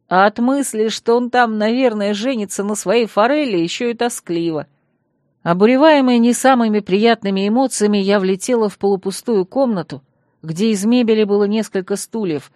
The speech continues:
стоявших возле открытого окна. Помещение оказалось тупиковым, а не проходным, как большинство залов.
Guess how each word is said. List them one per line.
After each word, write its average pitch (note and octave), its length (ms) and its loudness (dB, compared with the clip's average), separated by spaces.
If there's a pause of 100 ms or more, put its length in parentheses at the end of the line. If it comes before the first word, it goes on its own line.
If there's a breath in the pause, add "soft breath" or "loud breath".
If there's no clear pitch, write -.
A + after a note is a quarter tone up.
(180)
стоявших F3 640 -2
возле E3 260 -2
открытого D#3+ 480 -4
окна. D3 380 -8 (880)
Помещение A3 760 -2
оказалось G#3 680 -2
тупиковым, G#3 800 -2
а E3 60 -2
не F3+ 100 -6
проходным, G3+ 680 -4
как D#3+ 200 -6
большинство F3 580 -6
залов. E3 500 -2